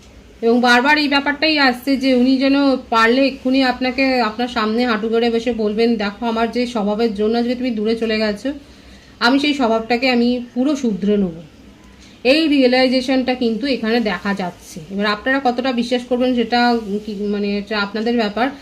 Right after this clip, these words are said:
এখানে যে ভাইবসটা এসছে সেটা কিন্তু এটাই যে উনি কিন্তু নিজের স্বভাবের একটা পরিবর্তন করতে চাইছেন, সেটা honestly চাইছে। নিজেকে একদম সেই একা করে ফেলেছেন, ভীষণ লোনলি ফিল করছেন, একাকী থেকে উনি ভাবছেন যে না,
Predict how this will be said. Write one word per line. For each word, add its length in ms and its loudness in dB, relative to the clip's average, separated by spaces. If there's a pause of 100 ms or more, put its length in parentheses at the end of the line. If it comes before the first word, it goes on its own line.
(280)
এখানে 360 2
যে 120 0
ভাইবসটা 420 2
এসছে 240 0
সেটা 220 2
কিন্তু 300 0
এটাই 320 2
যে 100 0
উনি 160 2
কিন্তু 260 0
নিজের 380 2
স্বভাবের 440 0
একটা 200 -2
পরিবর্তন 540 -2
করতে 260 -4
চাইছেন, 360 -2
সেটা 360 -2
honestly 340 0
চাইছে। 460 -2 (560)
নিজেকে 380 0
একদম 480 0
সেই 380 -2
একা 260 -2
করে 280 0
ফেলেছেন, 500 0
ভীষণ 320 -2
লোনলি 440 4
ফিল 260 0
করছেন, 600 0 (120)
একাকী 540 -4
থেকে 380 0
উনি 260 2
ভাবছেন 420 -4
যে 120 0
না, 360 -2